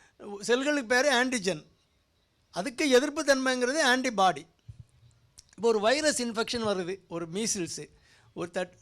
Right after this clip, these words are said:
ஒரு தட்டம்மை, ஒரு சிச்சிலிப்பெல்லாம் அதை போடுது இல்லையா, போட்டோன்னா அந்த வைரஸ்க்கு எதிரா நம்ம சிஸ்டம் வந்து வேலை பார்க்கும். அப்போ அந்த ஆன்டிபாடி ப்ரொடியூஸ் பண்ணும். இந்த ஆன்டிபாடி ப்ரொடியூஸ் பண்ணும்போது இந்த சிஸ்டம் என்ன பண்ணும்,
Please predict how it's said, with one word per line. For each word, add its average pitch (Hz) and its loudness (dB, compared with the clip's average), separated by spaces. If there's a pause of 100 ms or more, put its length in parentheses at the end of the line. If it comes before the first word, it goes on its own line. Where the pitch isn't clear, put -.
ஒரு 185 -6
தட்டம்மை, 190 -2 (500)
ஒரு 190 -8
சிச்சிலிப்பெல்லாம் 220 -2
அதை 208 -2
போடுது 233 0
இல்லையா, 226 2 (220)
போட்டோன்னா 175 -4 (580)
அந்த 190 -4
வைரஸ்க்கு 233 0
எதிரா 226 4 (400)
நம்ம 214 -2
சிஸ்டம் 226 -2
வந்து 254 0
வேலை 233 6
பார்க்கும். 180 -4 (1120)
அப்போ 240 2
அந்த 269 6
ஆன்டிபாடி 262 4
ப்ரொடியூஸ் 220 0
பண்ணும். 139 -10 (600)
இந்த 233 0
ஆன்டிபாடி 285 4
ப்ரொடியூஸ் 262 2
பண்ணும்போது 247 2
இந்த 226 -2
சிஸ்டம் 277 2
என்ன 269 2
பண்ணும், 214 4